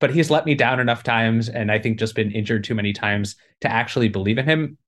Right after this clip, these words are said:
at this point. A-, and I think for the most part, that leaves them really shallow in the rotation. I don't think many of the guys at triple A are ready to fill in. And I ju-, could just see a lot of bad innings at the,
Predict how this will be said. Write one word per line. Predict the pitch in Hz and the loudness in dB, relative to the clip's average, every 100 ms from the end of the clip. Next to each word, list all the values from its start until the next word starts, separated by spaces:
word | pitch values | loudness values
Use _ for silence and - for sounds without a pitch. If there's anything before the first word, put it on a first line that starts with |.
| - | -4
at | 147 | 0
this | 165 | 0
point. | - 190 175 175 _ - | 0 0 0 -4 _ -4
A-, | 113 113 | -4 -4
and | 151 156 156 - _ - | 0 2 2 -6 _ 0
I | 147 | 2
think | 160 196 | 2 0
for | - 202 | 2 4
the | 160 | 4
most | 117 131 - | 4 2 2
part, | 117 107 104 - _ _ - | 0 0 0 -6 _ _ -2
that | 123 127 | -2 -2
leaves | 120 120 147 165 | -4 0 2 4
them | 165 120 - - - 113 | 4 4 0 -6 -16 -4
really | 117 156 147 | 2 4 4
shallow | 110 - 120 139 123 | 2 2 4 4 4
in | |
the | 110 | 4
rotation. | 104 101 117 113 135 | 2 2 0 0 0
I | 113 | 0
don't | 104 110 123 | 0 0 0
think | 131 117 | -2 -2
many | 117 117 | 0 2
of | 113 | 2
the | |
guys | 110 101 110 | 0 0 -2
at | 113 | -4
triple | - 120 104 | -4 -2 0
A | 101 104 | 0 0
are | 104 | -2
ready | 98 101 104 | -2 -2 -2
to | 101 | -4
fill | - 101 | -4 -4
in. | 101 104 113 - _ - | -2 -2 -2 -6 _ -2
And | 117 | 0
I | 113 113 | 2 0
ju-, | 117 131 | -2 -4
could | - 151 | -2 0
just | 135 | 0
see | - | 2
a | 120 | 2
lot | 107 107 | 4 4
of | 110 104 - _ _ _ _ _ | 2 0 -8 _ _ _ _ _
bad | - 110 117 | 0 2 2
innings | 113 117 110 101 101 | 2 2 2 2 0
at | 101 | 0
the, | 117 - | 0 -2